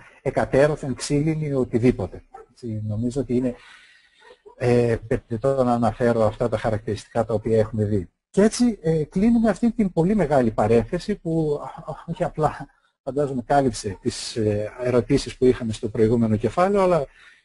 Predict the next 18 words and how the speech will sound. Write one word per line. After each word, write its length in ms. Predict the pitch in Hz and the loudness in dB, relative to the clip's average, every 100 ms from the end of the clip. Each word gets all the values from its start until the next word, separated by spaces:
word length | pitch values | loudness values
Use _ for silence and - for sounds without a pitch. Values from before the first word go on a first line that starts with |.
| _ | _
κυρίως, 520 | - 160 151 202 190 | -2 0 4 2 0
ε, 720 | - 165 156 143 135 131 123 123 123 120 107 | -6 -6 -4 -2 -2 -4 -8 -12 -16 -16 -8
δείξαμε 600 | 139 190 - - 185 175 | -6 -6 -8 -8 -6 -4
με 100 | 147 | -6
αυτόν 300 | - - 156 - | -8 -6 -8 -4
τον 140 | 135 | -6
τρόπο 380 | 139 139 156 160 | -2 0 0 -2
τις 220 | - 127 | -8 -8
δυνατότητες 880 | 131 123 110 143 135 147 139 123 - _ _ _ | -4 -2 -2 0 -2 -2 -6 -6 -14 _ _ _
των, 300 | 139 123 113 | -4 -2 -2
ε, 220 | 104 101 - | -4 -6 -12
χώρων 640 | - 143 143 156 165 160 _ _ _ _ _ _ _ _ _ | -4 2 4 4 0 -6 _ _ _ _ _ _ _ _ _
και 160 | - 139 | -4 -4
των 260 | - 120 117 | 0 0 2
ελεύθερων 500 | 117 - 170 135 120 | 4 4 2 -2 0
μορφών, 540 | 113 107 143 139 127 | -2 0 0 0 -2
ε, 400 | 120 120 110 107 | -8 -8 -6 -8
σχεδίασης. 720 | - 131 110 104 - - - | -6 -4 -2 -2 -4 -16 -20